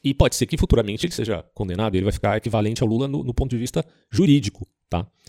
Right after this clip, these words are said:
É, jurídico-moral, eu diria, jurídico barra moral, porque do ponto de vista só jurídico, o Lula, ele é um ex-condenado, né? Que é,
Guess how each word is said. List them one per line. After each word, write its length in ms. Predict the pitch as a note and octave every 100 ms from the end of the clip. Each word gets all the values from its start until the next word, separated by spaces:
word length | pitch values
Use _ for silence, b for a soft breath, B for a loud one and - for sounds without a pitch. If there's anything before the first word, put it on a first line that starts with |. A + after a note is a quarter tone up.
| b b _
É, 260 | - F#2 F#2+
jurídico-moral, 800 | G2 D3+ A3 - A3 G#3+ A#2 G2+
eu 60 | F#2+
diria, 220 | G2+ F2+
jurídico 400 | A2 D3+ - A#2
barra 220 | C3 C#3
moral, 280 | D3 A2 F2+
porque 200 | - C3+
do 60 |
ponto 120 | C#3 D#3+
de 60 |
vista 160 | C#3+ -
só 280 | - E3 D#3+
jurídico, 420 | G#2+ B2 D#3+ C#3
o 40 |
Lula, 260 | A#2+ - D2+ _ _ _ _ _
ele 100 | A2
é 60 | B2
um 100 | D3+
ex-condenado, 680 | C#3+ D#3+ C#3 B2 G2+ E2 - _ _
né? 80 | - - b b b b _
Que 100 |
é, 40 | G#2